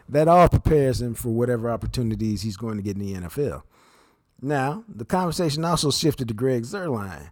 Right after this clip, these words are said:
And it turns out,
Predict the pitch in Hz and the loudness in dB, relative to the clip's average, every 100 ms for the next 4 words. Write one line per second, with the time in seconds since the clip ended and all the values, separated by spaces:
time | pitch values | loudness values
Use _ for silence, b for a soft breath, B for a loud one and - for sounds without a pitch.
0 | _ _ _ _ _ - 127 127 123 120 | _ _ _ _ _ -12 -6 -2 -2 -2
1 | 117 98 123 - 440 392 277 180 165 117 | -6 -10 -14 -8 -6 -4 -2 4 4 4
2 | - | 0